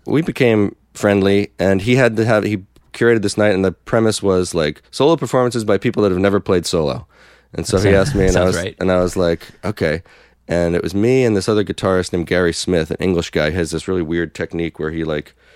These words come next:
Speaker 1: it's not tapping, but he, like, uses his hands on the neck. And, um,
Speaker 2: Okay.
Speaker 1: pretty interesting. Um, I don't know what he's up to these days, but, uh, um,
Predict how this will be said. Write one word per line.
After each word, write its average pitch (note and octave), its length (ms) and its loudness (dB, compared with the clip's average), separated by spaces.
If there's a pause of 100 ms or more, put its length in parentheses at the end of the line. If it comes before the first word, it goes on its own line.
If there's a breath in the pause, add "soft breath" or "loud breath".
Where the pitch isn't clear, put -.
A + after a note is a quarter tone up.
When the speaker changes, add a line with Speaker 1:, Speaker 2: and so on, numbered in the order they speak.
(300 soft breath)
Speaker 1:
it's - 80 -12
not - 180 -2
tapping, G2 440 -2
but E2 100 -2
he, F2+ 120 -4
like, E2+ 280 -2
uses G2 380 -2
his E2+ 180 -6
hands F#2+ 400 -2
on D#2+ 140 -2
the D#2 60 -2
neck. E2+ 440 -4 (180)
And, - 140 -12 (240)
um, D2+ 320 -8 (220)
Speaker 2:
Okay. F#2+ 240 0 (140)
Speaker 1:
pretty G#2+ 180 0
interesting. D#2 520 -2 (120)
Um, D2+ 380 -6
I F#2 40 -4
don't F2 120 0
know E2+ 60 0
what E2 80 0
he's D2+ 120 -2
up - 100 -4
to - 140 -8
these - 160 -8
days, - 260 -8
but, - 200 0 (1120)
uh, E2 380 2 (1160 loud breath)
um, C#2+ 400 -6